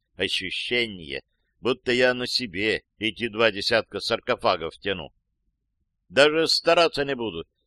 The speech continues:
высчитать, сколько у меня ушло времени, чтобы преодолеть чуть более десятка метров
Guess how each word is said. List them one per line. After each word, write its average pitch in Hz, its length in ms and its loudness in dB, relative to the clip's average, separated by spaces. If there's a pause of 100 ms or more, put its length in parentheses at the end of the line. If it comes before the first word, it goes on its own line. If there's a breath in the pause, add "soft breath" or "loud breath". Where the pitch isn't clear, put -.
(100)
высчитать, 104 720 -4 (280)
сколько 120 380 -2
у 117 120 0
меня 117 220 0
ушло 110 300 -2
времени, 113 500 -2 (300)
чтобы 104 320 0
преодолеть 113 640 2
чуть 107 200 -8
более 107 260 0
десятка 107 500 -4
метров 110 420 -4